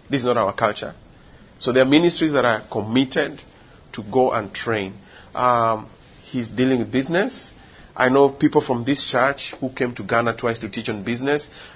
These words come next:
and we had to tell them how to prepare the curriculum, because we'll evaluate whether the pastors understood or not.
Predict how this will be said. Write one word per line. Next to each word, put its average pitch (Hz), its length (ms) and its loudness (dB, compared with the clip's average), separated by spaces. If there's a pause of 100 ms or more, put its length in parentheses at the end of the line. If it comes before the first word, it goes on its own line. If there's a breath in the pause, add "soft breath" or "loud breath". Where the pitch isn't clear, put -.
and 131 220 4
we 127 100 0
had 175 120 4
to 131 60 -8
tell 156 180 4
them 135 100 4
how 135 160 2
to 127 120 -6
prepare 127 340 0
the 113 100 -2
curriculum, 113 500 -6 (880 soft breath)
because 123 280 2
we'll 123 120 4
evaluate 127 420 6
whether 131 200 2
the 110 100 0
pastors 127 420 -2
understood 107 400 -4
or 101 80 -6
not. 101 240 -2